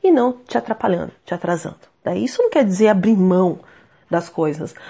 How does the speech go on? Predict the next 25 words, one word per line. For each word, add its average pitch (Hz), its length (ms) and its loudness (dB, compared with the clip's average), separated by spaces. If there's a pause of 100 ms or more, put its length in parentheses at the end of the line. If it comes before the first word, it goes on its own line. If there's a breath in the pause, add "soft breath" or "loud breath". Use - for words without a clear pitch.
(120 loud breath)
mas 277 360 0
é 262 180 2
saber 240 560 -2
você, 208 680 -4 (380 loud breath)
é, 214 340 2
equilibrar 202 840 0 (180)
as - 140 -14
questões, - 720 -14
né? 208 180 -6 (220)
É 175 100 0
justamente 220 560 -2 (240 loud breath)
saber 226 440 -2
qual 269 180 4
que 262 140 -4
vai 240 100 0
ser 240 140 -6
o 254 40 0
tamanho 233 460 0
de 202 100 -6
cada 185 300 -2
caixinha 175 640 -10 (100)
na 165 140 -8
sua 170 240 -10
vida, 160 340 -14 (200)
tá? - 220 -8